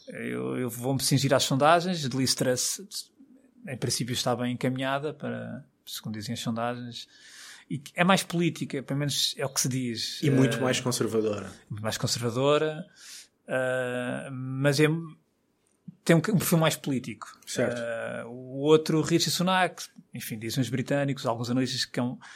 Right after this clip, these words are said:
Speaker 1: é mais um tecnocrata. Ambos não são, enfim, não entusiasmam muita gente, já se percebeu. Eh, mas, mas em princípio sim.
Speaker 2: Eu acho que se Liz Truss ganhar as eleições, nós vamos perceber o quão pragmático era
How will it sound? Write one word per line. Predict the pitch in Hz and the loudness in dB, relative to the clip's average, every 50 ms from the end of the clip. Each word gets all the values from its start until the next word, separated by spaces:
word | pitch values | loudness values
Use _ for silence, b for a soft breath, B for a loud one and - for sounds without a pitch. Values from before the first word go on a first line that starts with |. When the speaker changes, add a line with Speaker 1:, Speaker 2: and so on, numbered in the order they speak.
| B B B B B B B B _ | B B B B B B B B _
Speaker 1:
é | - | -4
mais | 131 147 147 127 | 0 0 2 2
um | 135 | 0
tecnocrata. | 139 143 - - 135 123 - - - 139 139 135 131 135 - - 123 120 120 120 117 120 - - - _ - - - 139 156 - - - - - - _ - - | -2 -4 -4 -4 -4 -4 -2 0 0 2 2 2 0 -4 -6 -8 -8 -8 -8 -10 -10 -12 -12 -14 -16 _ -18 -16 -16 -16 -16 -18 -20 -20 -20 -20 -20 _ 4 8
Ambos | 226 226 202 190 | 10 10 12 12
não | 220 208 | 12 12
são, | 214 - 208 208 196 185 175 180 - - _ _ _ _ _ _ _ - | 12 10 10 10 10 8 6 2 -2 -12 _ _ _ _ _ _ _ -4
enfim, | 156 147 - - | -4 -2 0 2
não | 156 165 175 | 4 6 6
entusiasmam | 156 185 180 175 180 170 175 170 | 8 8 10 10 10 8 8 4
muita | 165 170 156 160 | 4 6 6 6
gente, | 147 135 135 123 120 - | 6 6 4 4 2 2
já | 139 | -2
se | 135 - | -4 -4
percebeu. | - - - - 139 127 117 107 - _ B B B B B B B B B B B B B B B B B - | -4 -6 -4 -4 -4 -6 -6 -8 -10 _ B B B B B B B B B B B B B B B B B -10
Eh, | 226 127 123 123 123 123 120 120 120 120 120 120 | -6 -6 -4 -4 -4 -6 -6 -6 -6 -8 -10 -10
mas, | 120 117 120 117 113 113 - - - - - 117 110 110 113 117 120 117 - - 117 | -8 -6 -6 -4 -2 0 2 2 2 0 -2 -6 -10 -12 -14 -16 -18 -16 -16 -12 -10
mas | 107 107 - | -10 -8 -8
em | - 113 | -6 -6
princípio | - 117 113 113 - - | -6 -8 -10 -10 -12 -10
sim. | - - 117 110 107 - - | -10 -8 -8 -10 -12 -10 -4
Speaker 2:
Eu | 123 131 135 135 | 0 2 2 2
acho | 135 135 135 - | 2 0 -2 -2
que | - - | 0 2
se | - - - 135 127 127 123 123 120 120 120 123 123 - - | 2 4 4 4 4 4 4 4 2 0 -2 -2 -4 -2 0
Liz | 139 131 135 127 - - | 2 4 4 4 4 2
Truss | - 135 127 123 - | 4 4 4 4 4
ganhar | - 131 120 120 123 117 117 | 2 2 2 2 4 4 4
as | 120 107 117 | 2 2 2
eleições, | 117 117 113 110 - - 127 123 117 110 | 0 -2 -2 -4 -2 -2 -2 -2 -2 -2
nós | 123 123 117 110 | -2 -2 -2 -2
vamos | 113 120 120 117 - | -2 -2 -4 -4 -4
perceber | - - - - - 123 120 120 | -4 -4 -4 -2 0 0 0 0
o | 117 | 0
quão | 113 - - 127 135 127 | 0 2 2 2 2 2
pragmático | 131 - 123 117 110 113 117 113 110 110 - 113 - - 120 | 2 2 2 2 2 2 2 2 2 0 -2 -6 -4 -2 0
era | 113 110 107 107 107 107 104 | 2 2 2 2 0 -2 -4